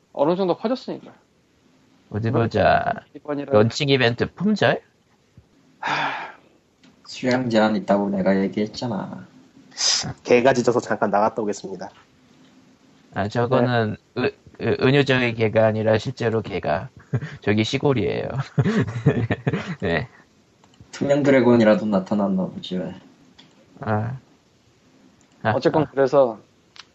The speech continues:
Speaker 2: 근데 서버가 터져가지고 임시로 품절 넣은 걸 수도 있을 테니까.
Speaker 1: 아, 몰라. 그건 전혀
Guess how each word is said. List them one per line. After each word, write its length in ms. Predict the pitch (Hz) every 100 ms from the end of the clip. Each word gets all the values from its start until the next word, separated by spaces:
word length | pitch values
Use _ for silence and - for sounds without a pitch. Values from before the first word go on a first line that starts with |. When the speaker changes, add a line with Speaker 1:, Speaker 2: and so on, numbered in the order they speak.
| _
Speaker 2:
근데 160 | - 120
서버가 380 | 151 190 190 185
터져가지고 760 | 170 151 147 143 143 139 139 - - - -
임시로 400 | 113 120 135 123
품절 360 | - 123 123 110
넣은 220 | 101 104
걸 120 | -
수도 200 | - -
있을 220 | 113 -
테니까. 560 | - - - _ - - - - _ _ _ _ - - _ -
Speaker 1:
아, 100 | 131
몰라. 460 | 113 120 131 117 139
그건 280 | 120 117 113
전혀 460 | - 117 120 110